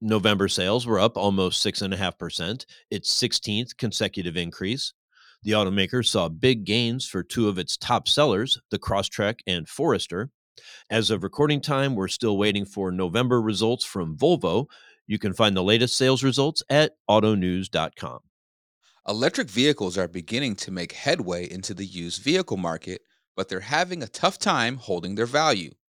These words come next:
Speaker 2: According to data from Cox Automotive, E Vs have more than doubled their presence on the wholesale market in the past two years. They've grown to more than fourteen thousand five hundred sales, or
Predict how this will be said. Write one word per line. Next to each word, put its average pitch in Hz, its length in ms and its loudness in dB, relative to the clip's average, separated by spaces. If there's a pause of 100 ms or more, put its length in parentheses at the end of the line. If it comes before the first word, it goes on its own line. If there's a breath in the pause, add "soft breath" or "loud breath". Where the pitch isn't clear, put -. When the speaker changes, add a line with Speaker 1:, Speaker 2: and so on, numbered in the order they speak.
(340)
Speaker 2:
According 92 360 -2
to - 120 -12
data 87 300 -2
from 87 180 -10
Cox - 340 -4
Automotive, 92 600 -2 (420)
E 226 200 0
Vs 190 340 -4
have 107 220 -2
more 131 320 0
than 117 180 -4
doubled 107 460 2
their 95 100 0
presence 113 560 -2
on 95 180 -10
the 92 80 -8
wholesale 107 500 -4
market 135 460 -2
in - 120 -12
the - 80 -6
past 90 400 -6
two - 120 -6
years. 143 540 -8 (460)
They've 98 180 -4
grown 139 440 2
to - 120 -6
more 131 380 2
than 135 160 -4
fourteen 214 560 -2
thousand 123 440 4
five 98 320 0
hundred 90 300 -10
sales, 110 540 -2 (240)
or 127 380 4